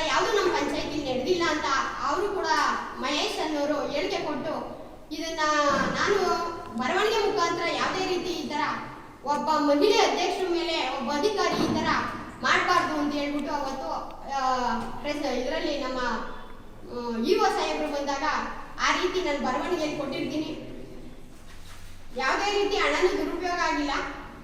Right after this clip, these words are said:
ಇದರಲ್ಲಿ. ಶಾಲೆಗಳಿಗೂ ಸಿಹಿ ಹಂಚ ಕೊಟ್ಟಿರ್ತೀನಿ ಅಂತ ಹೇಳ್ಬಿಟ್ಟು ಅದನ್ನ, ಆ, ರ-, ನನ್ನ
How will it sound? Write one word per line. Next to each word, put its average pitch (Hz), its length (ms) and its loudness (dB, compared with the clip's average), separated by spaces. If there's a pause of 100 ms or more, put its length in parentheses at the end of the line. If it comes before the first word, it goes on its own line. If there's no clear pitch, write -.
ಇದರಲ್ಲಿ. 311 640 -2 (4000)
ಶಾಲೆಗಳಿಗೂ 311 640 0
ಸಿಹಿ 349 160 2
ಹಂಚ 320 220 0 (140)
ಕೊಟ್ಟಿರ್ತೀನಿ - 680 -6 (360)
ಅಂತ 269 160 -6
ಹೇಳ್ಬಿಟ್ಟು 302 460 0
ಅದನ್ನ, 302 240 0 (1080)
ಆ, 262 80 0 (500)
ರ-, 240 320 2
ನನ್ನ 254 160 -2